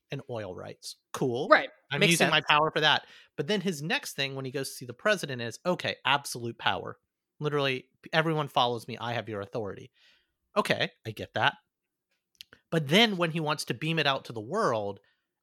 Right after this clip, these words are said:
Speaker 1: and you see the chaos starting, and again, that, and maybe that's fine. He didn't realize what he was asking for. He takes it back when he realizes, 'cause it just starts to sow chaos. But he actually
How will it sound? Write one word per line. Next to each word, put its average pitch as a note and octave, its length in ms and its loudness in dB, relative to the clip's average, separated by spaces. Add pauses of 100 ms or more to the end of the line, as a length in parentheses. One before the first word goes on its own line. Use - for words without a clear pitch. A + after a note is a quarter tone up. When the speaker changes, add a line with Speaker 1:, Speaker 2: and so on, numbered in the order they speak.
Speaker 1:
and D#3 160 2
you D3+ 80 0
see F#3+ 240 -4
the D#3+ 80 0
chaos D3 460 0
starting, C3 300 -6
and G3 120 0
again, E3+ 340 2
that, A#2 400 -4
and F3 140 -4
maybe F3+ 240 2
that's C#3 180 -6
fine. A#2 160 -2
He D#3 140 -4
didn't C#3 180 -2
realize C3 380 -4
what A2+ 80 -8
he G#2+ 60 -8
was G#2 100 -6
asking C#3+ 440 0
for. C#3+ 360 -4 (320)
He - 100 -12
takes - 260 -6
it A2 120 -10
back C#3 320 0
when C3 80 -10
he A#2 80 -8
realizes, B2+ 420 -4
'cause B2 180 -8
it C3+ 140 -10
just C#3+ 240 -4
starts C3 320 -4
to - 80 -10
sow A#2+ 220 -4
chaos. D3+ 420 -4 (260)
But D#3 120 -2
he G3 200 -8
actually E3 640 -2